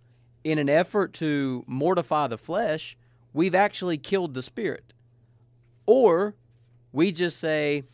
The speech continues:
"Ah, no, I, it's all, it's all good, and it's fine, and I've got liberty, and it's harmless, and it's in-, innocent," and we justify it. It is so hard to find that balance in the middle of crucifying the fallen nature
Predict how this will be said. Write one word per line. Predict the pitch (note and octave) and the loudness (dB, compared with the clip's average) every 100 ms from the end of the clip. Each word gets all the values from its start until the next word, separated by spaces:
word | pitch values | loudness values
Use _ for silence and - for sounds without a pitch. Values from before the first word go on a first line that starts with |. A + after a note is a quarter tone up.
| _ _ _ _ - | _ _ _ _ -4
"Ah, | C3+ C3 B2 A#2 _ _ _ _ _ _ B2+ | -2 0 -2 -6 _ _ _ _ _ _ -8
no, | C#3 | -2
I, | B2+ B2+ C3+ _ _ _ _ _ _ _ _ _ _ _ | 0 -2 -4 _ _ _ _ _ _ _ _ _ _ _
it's | D#3 | -8
all, | D#3+ | -6
it's | E3+ | -2
all | F#3+ F#3+ F#3 | 2 4 4
good, | G#3 C4 C#3 - - | 4 2 2 -2 -8
and | C3+ C3+ C3 B2+ | -6 -4 -4 -6
it's | B2 | -6
fine, | B3 B3 E3+ B2 | 2 2 4 0
and | A#2+ A#2+ | -2 -4
I've | B2+ | -4
got | C#3+ F3+ E3 | 0 -2 -2
liberty, | A#3 C4+ F#3 D3 C3 A2+ A2 | -2 -2 -2 -4 -4 -4 -8
and | A2+ A2+ A2+ | -8 -6 -6
it's | B2 - | -6 -6
harmless, | A#3+ B3+ A3+ C#3+ A#2 A2 | -6 -4 -6 -6 -10 -8
and | C3 B2 | -8 -8
it's | A#2+ | -8
in-, | A#3 C4 F#3 - | -8 -8 -10 -10
innocent," | G#3+ G3 - B2 A2+ | -8 -8 -10 -12 -10
and | A#2 | -10
we | A#2 | -8
justify | C#3 A#3+ G3+ - A#2 G#2+ | -6 -6 -6 -8 -8 -8
it. | _ _ _ _ - | _ _ _ _ 0
It | G#3+ | 0
is | F3 | 0
so | - A#3 D4+ | -2 -4 -4
hard | G3 A#3+ A3 | -4 -4 -4
to | D3 | -6
find | E3 F3 D#3+ | -6 -6 -4
that | C#3+ A2 | -6 -4
balance | G#2 C#3+ G3 D#3 A#2+ - | -4 -2 -2 -4 -8 -8
in | C3+ | -6
the | A#2 | -6
middle | A2+ D3+ C#3 A2 - _ A#2+ | -6 -8 -8 -10 -14 _ -4
of | A#2+ A2 G#2+ _ _ _ _ _ _ _ _ | -2 -2 -6 _ _ _ _ _ _ _ _
crucifying | - A3+ A#3 A3 A3 G#3+ F3+ | 0 0 0 -6 -4 -2 -2
the | D3 | -4
fallen | - D3+ F3+ G#3 F3+ | 0 2 2 0 -4
nature | C#3 A#2 - A2 | -6 -8 -10 -12